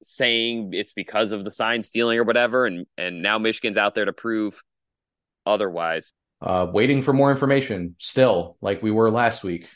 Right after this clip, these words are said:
Speaker 2: Uh, <laughs> even though all this new
Speaker 1: Right.
Speaker 2: stuff has come to light, we're just still waiting here to see exactly what,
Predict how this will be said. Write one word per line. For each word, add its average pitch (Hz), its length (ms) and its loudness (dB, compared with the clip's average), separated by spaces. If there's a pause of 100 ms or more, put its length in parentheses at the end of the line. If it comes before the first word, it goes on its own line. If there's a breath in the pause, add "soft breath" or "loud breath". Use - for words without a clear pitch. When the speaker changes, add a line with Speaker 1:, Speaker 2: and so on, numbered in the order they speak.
(140)
Speaker 2:
Uh, 95 460 0
<laughs> 139 420 2
even 139 260 4
though 127 120 8
all 120 160 6
this 120 220 0
new 123 160 4
Speaker 1:
Right. 120 120 2
Speaker 2:
stuff 117 200 4
has 110 340 -6 (220)
come 131 180 6
to 139 80 6
light, 143 280 4
we're 120 160 0
just 117 280 -6
still 135 260 4
waiting 131 320 2
here 127 180 0
to 123 80 -4
see 131 200 -4
exactly 123 480 -2
what, 120 320 0